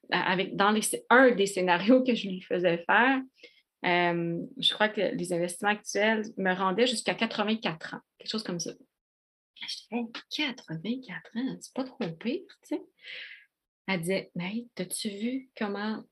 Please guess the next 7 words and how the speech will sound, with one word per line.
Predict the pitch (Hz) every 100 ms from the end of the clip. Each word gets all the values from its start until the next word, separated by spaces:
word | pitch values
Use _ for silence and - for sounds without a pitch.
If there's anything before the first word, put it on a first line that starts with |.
| -
tout | - 269 285 302
réside | 226 226 214 196 226 240 220 180
dans | 202 208 208 226 _
combien | - 208 190 185 208 214
qu'on | - 175
se | 170 -
coûte ? » | - 220 - - -